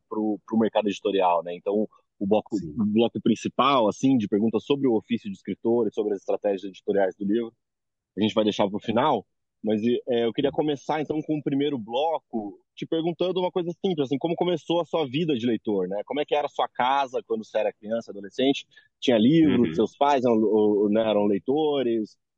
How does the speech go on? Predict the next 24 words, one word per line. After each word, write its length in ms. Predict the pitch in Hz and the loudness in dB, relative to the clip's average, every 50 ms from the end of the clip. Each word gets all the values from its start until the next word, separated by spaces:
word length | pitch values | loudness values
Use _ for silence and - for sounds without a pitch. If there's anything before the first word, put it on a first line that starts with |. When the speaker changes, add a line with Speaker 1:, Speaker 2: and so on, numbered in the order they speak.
| _ _ - | _ _ -4
Speaker 1:
Teve 120 | 120 123 | -2 -2
um 80 | 123 - | 0 0
professor 640 | 123 113 - 120 104 - - - 139 147 151 139 117 | -2 -4 -2 -4 -6 -6 -4 -2 0 0 0 -2 -2
na 60 | 104 | -6
escola 400 | 95 - - 135 131 131 120 - | -8 -4 -4 -2 -2 0 -2 -4
que 80 | - 98 | -6 -8
te 100 | - 107 | -12 -12
estimulou? 600 | - - - 117 117 113 113 120 131 147 147 - | -18 -4 0 2 2 4 4 4 4 2 0 -2
Como 160 | - 135 143 | -2 -2 -2
é 60 | 143 | -2
que 120 | - 151 131 _ | -2 -4 -6 _
foi 220 | - 135 135 131 127 | -2 0 0 0 0
esse, 480 | 123 117 - - 120 113 110 101 95 _ _ _ _ _ _ _ - | -2 -4 -6 -6 -4 -2 -2 -2 -4 _ _ _ _ _ _ _ -8
esse 180 | 107 104 - - | -8 -8 -8 -6
seu 160 | - 127 123 | -4 -2 0
início 400 | 117 107 117 123 110 - - 98 | 0 0 0 -2 -2 -4 -6 -6
na 60 | 98 | -6
literatura 760 | 98 95 - 101 95 92 _ - 104 101 98 95 92 92 85 _ _ _ _ _ _ _ _ _ _ _ - | -6 -4 -4 -4 -4 -4 _ -4 -4 -4 -2 -2 -2 -4 -6 _ _ _ _ _ _ _ _ _ _ _ -4
como 200 | - 113 110 110 | -2 0 0 0
leitor, 360 | 107 92 _ - 110 107 98 | 0 -2 _ 0 0 0 0
digamos 320 | 82 85 90 90 87 85 | -2 -6 -8 -8 -6 -8
assim? 360 | 87 - _ - 87 82 85 - _ _ _ _ _ _ _ _ _ _ _ _ _ _ _ _ _ _ _ - - | -10 -12 _ -16 -16 -16 -16 -20 _ _ _ _ _ _ _ _ _ _ _ _ _ _ _ _ _ _ _ -8 -8
Speaker 2:
É, 80 | 113 | -8
foi, 180 | 117 - 156 | -6 -4 -4